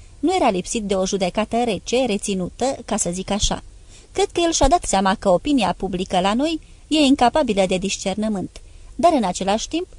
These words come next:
și mult mai sensibilă ca orice altă opinie publică. De asta sunt sigur. Din pricina acestei lipse, orice scris produce impresie profundă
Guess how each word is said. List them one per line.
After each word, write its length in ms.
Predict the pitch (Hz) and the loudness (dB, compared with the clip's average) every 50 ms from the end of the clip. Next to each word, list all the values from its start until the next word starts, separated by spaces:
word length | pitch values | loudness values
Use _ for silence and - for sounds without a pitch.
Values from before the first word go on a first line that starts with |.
| - - - - | -20 -20 -12 -4
și 140 | - 285 | 0 2
mult 240 | 285 339 381 - - | 2 2 0 -2 -2
mai 180 | 226 202 180 180 | 0 0 0 0
sensibilă 540 | - 202 190 202 - 269 214 226 202 202 208 | 0 -2 -2 -2 -4 -2 -2 2 2 2 2
ca 160 | - 202 202 | 4 4 4
orice 240 | 208 208 - - 196 | 4 2 2 0 0
altă 260 | 202 208 214 - 196 | 2 2 0 0 0
opinie 420 | 196 190 - 202 185 185 190 214 | 0 0 0 -2 0 0 -2 -2
publică. 540 | - 277 269 190 180 180 - - - - - - - - - - - - - - - - - - - | -2 -2 -4 -4 -4 -6 -8 -8 -10 -10 -10 -14 -20 -20 -20 -20 -20 -20 -20 -20 -20 -20 -20 -6 -4
De 160 | 240 247 320 | 2 4 4
asta 280 | 349 349 - - 240 | 4 4 4 4 4
sunt 260 | 254 - 214 202 226 - | 4 4 0 -2 -2 -2
sigur. 440 | - - - 202 - 175 156 - - - _ - - - - - - - - - - - - | -4 -6 -6 -6 -6 -8 -10 -10 -14 -20 _ -20 -20 -20 -20 -20 -20 -20 -20 -20 -20 -20 -10
Din 220 | - 240 302 285 277 | 0 2 4 4 4
pricina 460 | - 392 381 - - 233 208 196 185 | 2 0 0 0 0 0 2 2 0
acestei 400 | 180 - 202 208 - - 180 185 | 0 0 -2 -2 -2 -2 -4 -4
lipse, 460 | 196 196 175 175 - - - 311 349 - - - - - - - | -2 -4 -6 -6 -6 -4 -2 -2 -4 -4 -12 -20 -20 -20 -20 -4
orice 360 | - 349 381 - - 240 240 | -2 -2 -2 2 2 2 2
scris 460 | - - - - 202 233 302 - - | 2 0 -2 -2 -2 -2 -2 -2 -4
produce 420 | - - 262 226 220 302 - - 233 | -2 0 2 2 2 0 0 0 0
impresie 500 | 185 185 185 208 214 240 - - 196 190 | 0 0 0 0 0 0 0 0 0 0
profundă 640 | - 208 196 196 - - 180 180 175 185 254 339 | 0 0 -2 -2 -2 -6 -6 -6 -2 -2 -2 -2